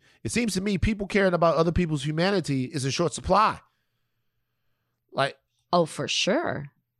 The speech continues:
Speaker 2: I mean, we've already covered two stories
Speaker 1: It's ridiculous.
Speaker 2: regarding
Speaker 1: It's
Speaker 2: that.
Speaker 1: ridiculous. It's ridiculous. And people, and I, I'm just sorry. There,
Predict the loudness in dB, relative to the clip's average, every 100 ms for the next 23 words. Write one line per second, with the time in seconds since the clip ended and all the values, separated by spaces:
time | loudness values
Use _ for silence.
0 | _ _ _ _ _ -20 _ _ -8 -2
1 | 2 2 4 4 4 4 4 2 0 -2
2 | -2 -2 -4 -2 0 0 0 -4 -10 -16
3 | -18 -18 -18 -10 -4 0 2 2 0 0
4 | -4 -10 -16 -8 -8 -8 -12 -6 -4 -4
5 | 2 2 2 -4 -6 -4 -6 -4 -4 -6
6 | -6 -4 -4 -4 -6 -2 -2 -2 -2 0
7 | 4 4 4 0 -6 -16 _ -2